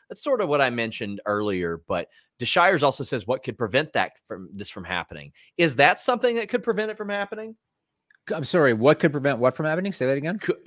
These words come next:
Speaker 1: could just the stink of his name be enough to prevent this from happening, the, the possible effect of valuation, or will companies look at it and say,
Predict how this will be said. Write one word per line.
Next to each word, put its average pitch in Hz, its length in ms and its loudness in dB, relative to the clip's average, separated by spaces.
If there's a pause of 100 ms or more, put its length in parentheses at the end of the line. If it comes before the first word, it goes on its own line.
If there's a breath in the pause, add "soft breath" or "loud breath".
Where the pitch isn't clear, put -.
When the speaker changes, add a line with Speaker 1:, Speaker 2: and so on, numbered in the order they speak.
Speaker 1:
could 156 540 4 (420 soft breath)
just 143 420 2
the 120 60 -8
stink 139 420 -4
of 117 80 -2
his 117 260 -4
name 143 320 2
be 123 120 0
enough 123 240 0
to 127 80 -12
prevent 127 300 -2
this 135 120 -2
from 120 140 -10
happening, 110 460 -2
the, 90 100 -6
the 98 100 -8
possible 110 540 -4 (340 soft breath)
effect 127 380 0
of 113 80 -2
valuation, 127 640 4
or 156 260 0
will 151 260 2
companies 156 440 -4
look 147 160 -4
at 156 80 0
it 160 80 0
and 135 100 -10
say, 151 320 -2